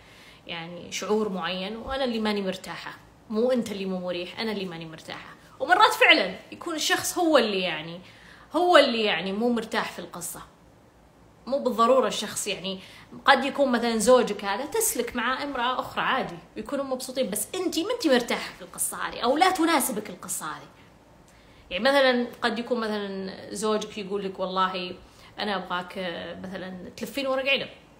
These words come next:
صح؟ فتقول: "والله أنا ما يناسبني هذا الموضوع، ما تناسبني القصة هذه"، بس ما يعني إنه هو لما طلب ورق عنب إنه هو غلطان،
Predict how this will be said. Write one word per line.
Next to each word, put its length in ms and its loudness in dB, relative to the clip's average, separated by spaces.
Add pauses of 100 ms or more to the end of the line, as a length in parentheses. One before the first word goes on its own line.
(260)
صح؟ 200 -4 (600)
فتقول: 280 -2
"والله 220 4
أنا 120 2
ما 100 2
يناسبني 540 2
هذا 160 -6
الموضوع، 420 2 (600)
ما 100 0
تناسبني 440 -2
القصة 360 -8
هذه"، 260 -8
بس 180 -4
ما 140 4
يعني 240 4
إنه 260 2
هو 160 6
لما 260 2
طلب 220 -2
ورق 180 -4
عنب 120 -8
إنه 220 -2
هو 100 0
غلطان، 460 0